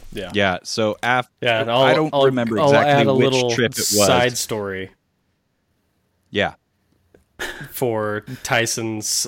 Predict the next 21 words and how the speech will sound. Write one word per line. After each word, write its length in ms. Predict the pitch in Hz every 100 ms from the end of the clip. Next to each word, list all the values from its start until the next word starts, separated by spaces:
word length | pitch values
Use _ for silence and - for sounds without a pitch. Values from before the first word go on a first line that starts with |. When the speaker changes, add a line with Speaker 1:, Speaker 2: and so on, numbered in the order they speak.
| -
Speaker 1:
uh, 480 | 127 110 104 101 98 - 135 _ _ - _ _
introduction 880 | 170 139 - 123 117 117 - 131 104
into 540 | 101 104 - 113 104 98
the 220 | 120 117
four-wheel 480 | 110 - 113 107 107
drive 340 | 107 107 107
world 380 | 107 104 98 98
that 240 | 110 104 -
I, 260 | 120 117 - 98 -
I 200 | 131 139
remember, 600 | 131 120 117 113 107 110
like, 260 | 104 104 101
very 340 | 120 120 113
strongly 580 | 107 - 117 110 104 101
was 540 | 98 104 101 101 98 - - - - - _ _ - - - _
when, 500 | 139 123 117 110 110
like 240 | 123 120
you 60 | 120
said, 480 | - 123 110 107 107
like, 180 | 101 -
Sean 800 | - 127 123 127 123 123 120